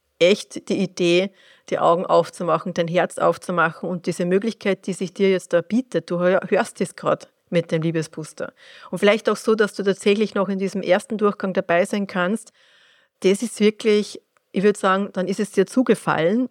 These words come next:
Und ich bin schon ein Mensch, der gern nach dem lebt und einfach merkt, okay, manchmal muss man dafür gehen. Und wenn die größte Angst dann hochkommt, dann ist es wirklich oft genau der Beweis,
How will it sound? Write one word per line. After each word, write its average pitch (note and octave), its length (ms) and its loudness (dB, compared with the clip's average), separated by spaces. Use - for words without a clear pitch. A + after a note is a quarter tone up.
Und F#3 240 -6
ich G3 120 -4
bin G#3 160 0
schon G3+ 180 0
ein G#3+ 100 0
Mensch, F#3+ 260 -2
der F#3 100 -2
gern F3 220 0
nach F#3+ 120 -2
dem F3+ 220 -4
lebt F#3+ 240 0
und F#3+ 80 -4
einfach F3 220 -2
merkt, F3+ 280 -4
okay, F3+ 220 -4
manchmal F#3+ 320 0
muss G3 180 -2
man G3 80 -2
dafür F#3 240 2
gehen. F3+ 320 -2
Und F3+ 300 -6
wenn F3 240 0
die F#3 100 -8
größte - 400 -2
Angst F3 280 0
dann F3 100 -2
hochkommt, F3 640 -4
dann F3+ 140 -2
ist - 240 0
es - 280 2
wirklich F#3+ 560 2
oft F3+ 220 2
genau F3 240 2
der F3+ 280 4
Beweis, E3+ 680 2